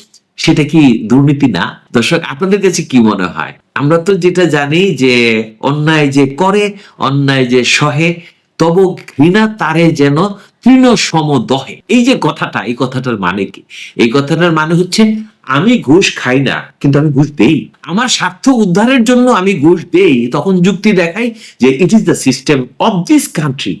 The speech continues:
তা আপনি যদি দুর্নীতির যে সিস্টেমটা এই দেশে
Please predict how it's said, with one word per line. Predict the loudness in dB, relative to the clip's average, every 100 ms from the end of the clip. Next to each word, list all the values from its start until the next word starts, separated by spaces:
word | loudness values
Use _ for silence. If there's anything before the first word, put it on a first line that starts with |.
| _ -12
তা |
আপনি | -6 -6 0 2 4
যদি | 4 4
দুর্নীতির | 2 2 4 4 2 2 2
যে | 2 2 4 0 -2 _ _
সিস্টেমটা | 0 2 2 0 0 0 0
এই | -2
দেশে | 0 -2 -2